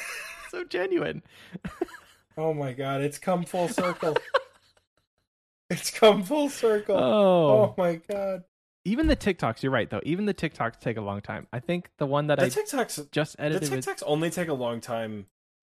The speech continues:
Speaker 2: at least when I do them. The TikToks only take a long time for me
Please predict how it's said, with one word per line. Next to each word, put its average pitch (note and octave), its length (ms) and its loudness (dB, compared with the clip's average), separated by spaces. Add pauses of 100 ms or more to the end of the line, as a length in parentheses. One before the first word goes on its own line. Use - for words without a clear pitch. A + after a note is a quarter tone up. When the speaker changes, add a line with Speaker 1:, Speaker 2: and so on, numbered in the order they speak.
(120)
Speaker 2:
at G3 80 -6
least D#4 200 0
when E3+ 100 0 (100)
I G#2+ 180 0
do C#3 160 -10
them. G2 180 -14
The B2 80 -12
TikToks A3 540 0
only D3+ 200 0
take F3 160 -2
a D#3+ 40 0
long C3 240 0
time A#2 240 -2
for G#2 140 -10
me G#2 440 -6